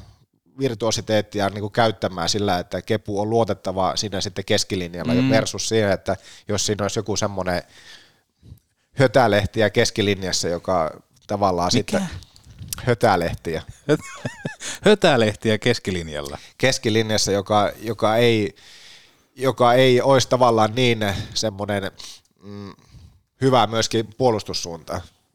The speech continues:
Speaker 2: Hötälehtiä keskilinjalla. Joo, toi, tohon pitää tarttua, mutta, ö, mun mielestä se,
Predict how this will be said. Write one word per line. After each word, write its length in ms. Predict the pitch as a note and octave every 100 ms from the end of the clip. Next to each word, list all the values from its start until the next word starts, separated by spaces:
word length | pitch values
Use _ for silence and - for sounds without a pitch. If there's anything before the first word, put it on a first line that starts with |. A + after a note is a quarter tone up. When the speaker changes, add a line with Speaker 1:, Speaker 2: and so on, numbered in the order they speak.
| _
Speaker 2:
Hötälehtiä 800 | - D#3 - G2 E2 D2+ - D2+
keskilinjalla. 600 | - E2+ - D#2+ D2+ D#2
Joo, 280 | B2 F3+ F#2 -
toi, 240 | F3 E3+ E3+
tohon 240 | E3+ D#3
pitää 240 | A#2 G#2+
tarttua, 400 | G2+ A2+ G#2 -
mutta, 280 | G2 G2+ A#2 - - - - - -
ö, 320 | C3 C3+ C3 - _ _ _ _ D#3+
mun 140 | D#3
mielestä 300 | D#3+ C#3+ -
se, 180 | B2+